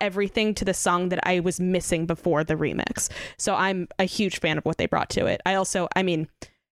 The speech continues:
I've always been a diehard Missy Elliott fan. You know, she started in nineteen ninety-one. I'm pretty sure I found her in about nineteen ninety-two and just, I'd never let go. Just such a huge fan of hers. So whenever I see her on a track, I know that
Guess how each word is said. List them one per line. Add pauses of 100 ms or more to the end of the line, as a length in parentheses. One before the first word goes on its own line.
(340)
I've
always (300)
been
a
diehard
Missy
Elliott
fan. (240)
You
know, (180)
she (260)
started
in
nineteen
ninety-one.
I'm
pretty
sure
I
found
her
in
about
nineteen
ninety-two
and
just, (220)
I'd
never
let
go. (100)
Just
such
a
huge
fan
of
hers.
So (720)
whenever
I
see
her
on
a
track,
I
know
that